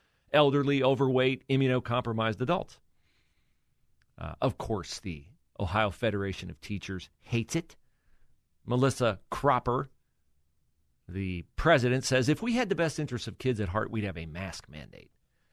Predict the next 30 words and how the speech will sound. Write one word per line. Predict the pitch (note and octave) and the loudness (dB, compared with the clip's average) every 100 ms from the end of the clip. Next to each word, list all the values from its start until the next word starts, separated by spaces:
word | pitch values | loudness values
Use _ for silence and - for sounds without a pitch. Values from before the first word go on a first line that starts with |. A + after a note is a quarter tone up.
| _ _ _ _ _ _ _ _ _ _ | _ _ _ _ _ _ _ _ _ _
No, | - G3+ G3 D#3+ B3 A3+ _ _ - | 4 8 8 8 4 -2 _ _ -6
Melissa, | C3 C3 A#2 F3 G3 _ _ _ _ _ _ _ _ _ - | 2 2 4 0 -4 _ _ _ _ _ _ _ _ _ -4
if | C#3+ | -2
we | D3+ C#3+ | 2 2
had | D3+ | 2
the | C3+ | 2
best | C#3+ C#3 C#3+ | 2 2 0
interests | C3+ C3 A#2+ | -2 -2 -4
of | A2+ | -4
kids | - B2 | 0 0
at | G#2 | 2
heart, | G#2 G#2+ - | 2 2 0
we | G#2+ | -4
would | G#2+ | 0
not | F3+ A#3 | 2 4
have | C#3 | 2
a | G2+ | 0
mask | F#2 E2 E2 | -2 -4 -8
mandate. | - D#2+ D2 F#2 D#3 - | -10 -10 -6 -4 -4 -6
You | A2+ A2 | -2 0
would | A2 G#2+ E2 - _ | 2 0 -2 -18 _
get | C3 B2+ | 0 0
your | C#3+ | 0
teachers | - B2+ A#2+ D3+ C#3+ - - | -2 -2 -2 -2 -2 -6 -16
vaccinated | F2+ A2 A#2 - B2+ C3 D3 D#3 | -4 0 0 0 0 2 2 2
if | D#3 | 0
they | F3+ F#3 | 2 2
want | D3 G#2+ | 0 -2
to | F#2+ | -4
be, | F#2 G#2+ | -4 -4